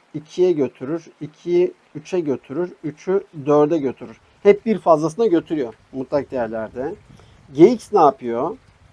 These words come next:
G x sıfırı bire götürüyor. Bu arada şunu söyleyeceğim. Söylemem lazım. Ee, doğal sayı, bakın doğal sayı Türkiye'de doğal sayılarda sıfır, e, doğal sayılar kümesinin bir elemanı olarak kabul ediliyor.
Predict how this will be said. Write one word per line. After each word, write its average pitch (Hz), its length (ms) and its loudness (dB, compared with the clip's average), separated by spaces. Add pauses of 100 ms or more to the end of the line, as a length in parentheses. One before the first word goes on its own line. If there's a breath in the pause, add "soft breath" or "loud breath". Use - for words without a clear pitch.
(360)
G 165 180 4
x 226 160 -6
sıfırı 214 520 -4
bire 208 160 4
götürüyor. 135 480 -4 (180)
Bu 180 120 0
arada 196 200 2
şunu 202 240 -2
söyleyeceğim. 180 680 -4
Söylemem 151 480 0
lazım. 120 380 -8 (1200 soft breath)
Ee, 127 400 -4 (360)
doğal 190 280 8
sayı, 160 420 -2 (260)
bakın 131 440 -6
doğal 196 320 6
sayı 139 520 -6 (640)
Türkiye'de 165 800 -2 (160)
doğal 170 280 4
sayılarda 139 840 0 (440)
sıfır, 214 720 -2 (500)
e, 135 340 0
doğal 180 260 6
sayılar 180 500 -2
kümesinin 180 500 -4
bir 196 180 -8
elemanı 175 400 0
olarak 185 360 0
kabul 160 240 -8
ediliyor. 113 360 -8